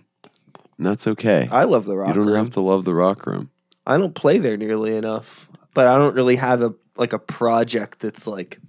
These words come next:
Speaker 2: that fits it. I've played some, like, shaky hip hop shows there.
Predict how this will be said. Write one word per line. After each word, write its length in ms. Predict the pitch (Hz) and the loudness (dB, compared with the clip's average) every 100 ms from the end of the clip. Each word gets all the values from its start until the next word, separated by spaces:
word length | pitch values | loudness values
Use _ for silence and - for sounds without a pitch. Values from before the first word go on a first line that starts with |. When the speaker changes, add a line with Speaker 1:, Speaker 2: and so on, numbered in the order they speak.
| - | -8
Speaker 2:
that 180 | 135 - | -6 -6
fits 340 | - 131 - | -2 -2 -2
it. 160 | 104 - | -8 -4
I've 140 | 120 120 | -4 -2
played 280 | 170 151 | 0 0
some, 160 | - 156 | 0 0
like, 240 | 131 120 - _ - - _ | 0 -2 -12 _ -20 -20 _
shaky 460 | - 160 139 127 | -2 -2 0 -2
hip 240 | 117 131 - | 0 -2 0
hop 240 | 110 - | -2 -2
shows 300 | - 107 110 | -2 -2 0
there. 340 | 110 104 101 | 0 0 -2